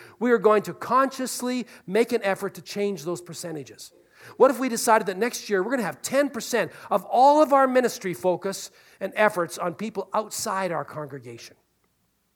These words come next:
How would it change the way our community thinks about us, do you, do you suspect?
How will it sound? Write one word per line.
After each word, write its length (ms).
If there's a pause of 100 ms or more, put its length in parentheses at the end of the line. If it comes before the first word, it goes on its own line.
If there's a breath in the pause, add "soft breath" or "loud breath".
(600 soft breath)
How 160
would 100
it 60
change 360
the 80
way 180
our 100
community 720
thinks 260
about 240
us, 200
do 120
you, 60
do 220
you 80
suspect? 540